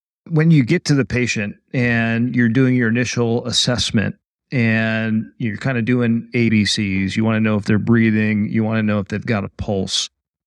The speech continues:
How is it different from just a C P R scenario where you find somebody down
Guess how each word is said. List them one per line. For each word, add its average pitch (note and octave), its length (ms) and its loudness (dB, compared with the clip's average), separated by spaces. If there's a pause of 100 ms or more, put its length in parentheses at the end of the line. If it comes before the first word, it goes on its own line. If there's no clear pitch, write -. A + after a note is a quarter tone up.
(220)
How A3 220 -2
is G#3+ 140 0
it - 240 -2
different B2+ 580 -2
from G#2+ 600 0 (260)
just C3+ 240 -2
a A#2+ 60 -2
C C3+ 220 2
P A#2+ 180 0
R A2+ 180 0
scenario A2 640 0
where A2 160 0
you G#2+ 140 -4
find A2+ 320 -4
somebody G#2+ 400 -2
down G#2+ 580 -2